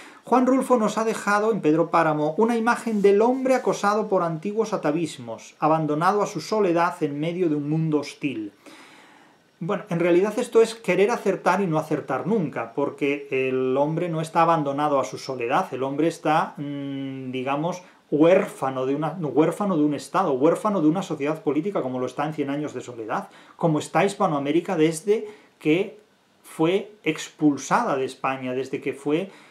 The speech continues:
destruida la, la hispanidad de la que formaba parte, y quedó gobernada por caciques, en definitiva, que es como hoy día está todo Occidente, ya no solo la hispanidad, es decir, la semilla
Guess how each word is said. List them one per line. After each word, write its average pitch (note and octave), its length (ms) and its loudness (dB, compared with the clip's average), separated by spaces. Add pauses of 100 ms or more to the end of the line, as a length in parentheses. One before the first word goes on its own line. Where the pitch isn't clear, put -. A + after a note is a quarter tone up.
(200)
destruida D#3 1120 -2
la, C#3 440 0
la D3 160 0
hispanidad C#3+ 520 -4
de F#3+ 60 -2
la D#3 120 -2
que D#3 100 -6
formaba C#3 460 -6
parte, C3 400 -10 (720)
y E3 80 -4
quedó D#3 460 4 (140)
gobernada D3+ 440 2
por F3+ 180 0
caciques, D3 600 -10
en C3 100 -10
definitiva, A#2+ 640 -12 (560)
que F3+ 80 2
es F#3+ 120 2
como G#3+ 280 4
hoy G3+ 120 4
día A3+ 200 0
está A3 260 -4
todo G#3+ 220 4
Occidente, F3 560 0
ya D#3+ 140 2
no F#3+ 120 0
solo A#3 380 2
la C3+ 100 0
hispanidad, B2 640 -8
es C#3+ 80 -2
decir, D3 420 0
la D3 280 2
semilla E3 960 -2